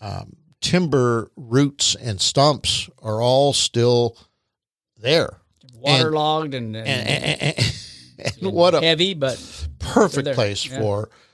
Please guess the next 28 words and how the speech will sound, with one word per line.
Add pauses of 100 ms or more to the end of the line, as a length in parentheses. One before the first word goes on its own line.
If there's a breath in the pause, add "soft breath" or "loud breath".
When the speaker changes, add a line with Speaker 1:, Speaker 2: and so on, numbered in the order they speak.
(140 soft breath)
Speaker 1:
largemouth
bass
Speaker 2:
And
they're
Speaker 1:
to
Speaker 2:
harder
Speaker 1:
live.
Speaker 2:
than
the
rest
of
it,
right?
It's
still,
Speaker 1:
Exactly.
Speaker 2:
no
matter
what,
no
matter
how
old
those
stumps
and
logs
are,